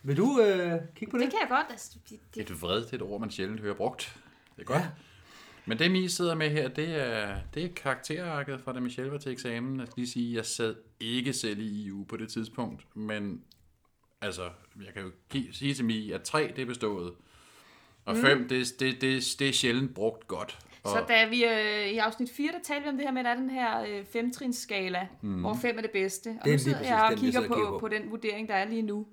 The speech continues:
Speaker 3: Så er du, er du tryg ved at have ham rendende på en springplads, når
Speaker 2: Jamen
Speaker 3: du ser
Speaker 2: altså, jeg synes, vi
Speaker 3: papiret?
Speaker 2: lige skal gennemgå det, sådan så at,
Speaker 3: Ja,
Speaker 2: øh, dem, der sidder og
Speaker 3: ja.
Speaker 2: lytter med.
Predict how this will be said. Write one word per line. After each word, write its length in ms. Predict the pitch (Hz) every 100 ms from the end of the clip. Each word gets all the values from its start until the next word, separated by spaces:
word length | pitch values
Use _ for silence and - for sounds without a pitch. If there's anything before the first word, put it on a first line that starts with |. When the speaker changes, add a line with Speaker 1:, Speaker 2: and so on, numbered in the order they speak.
| _ _ _ -
Speaker 3:
Så 160 | -
er 160 | 120 113
du, 60 | -
er 80 | 135
du 100 | 156
tryg 240 | - 156 151
ved 60 |
at 60 | 135
have 100 | 127
ham 80 | 135
rendende 240 | 120 135
på 80 | 139
en 40 | 123
springplads, 480 | - 120 131 135 131
når 20 |
Speaker 2:
Jamen 120 | 233
Speaker 3:
du 60 | 220
ser 60 |
Speaker 2:
altså, 160 | 214 226
jeg 120 | 202
synes, 180 | - 254
vi 40 |
Speaker 3:
papiret? 100 | -
Speaker 2:
lige 100 | 359
skal 100 | 370
gennemgå 340 | 294 320 370 294
det, 80 | 277
sådan 140 | 247
så 140 | 311
at, 120 | 277 254
Speaker 3:
Ja, 120 | 214
Speaker 2:
øh, 60 | 226
dem, 120 | 254
der 60 | 349
sidder 200 | - 214
og 20 | 277
Speaker 3:
ja. 60 |
Speaker 2:
lytter 140 | 233
med. 80 | 240